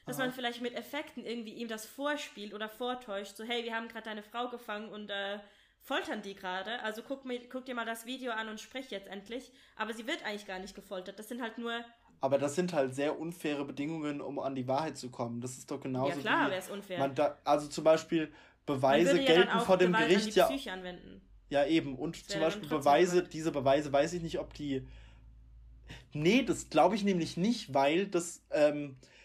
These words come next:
Speaker 2: weil wenn diese, wenn das angedroht wird, dass man die Frau gerade gefangen hat, dann, nur um diese Frau zu retten, gesteht man vielleicht auch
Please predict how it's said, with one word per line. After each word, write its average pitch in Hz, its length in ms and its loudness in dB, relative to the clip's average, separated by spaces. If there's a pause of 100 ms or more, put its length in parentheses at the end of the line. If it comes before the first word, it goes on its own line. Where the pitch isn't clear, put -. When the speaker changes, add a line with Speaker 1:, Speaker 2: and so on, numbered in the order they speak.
(160)
Speaker 2:
weil 147 560 4
wenn 165 340 0
diese, 165 300 0 (320)
wenn 151 260 -2
das - 280 -2
angedroht 135 560 0
wird, 139 160 -2
dass 143 160 -4
man 139 120 -2
die 127 80 -2
Frau 185 320 2
gerade 139 280 2
gefangen 139 420 -4
hat, 135 240 -4 (420)
dann, 214 440 4 (100)
nur 196 320 4
um 240 100 4
diese 202 200 -2
Frau 196 260 4
zu - 140 -4
retten, 147 240 -2
gesteht 170 420 2
man - 100 0
vielleicht 160 360 4
auch 139 160 -2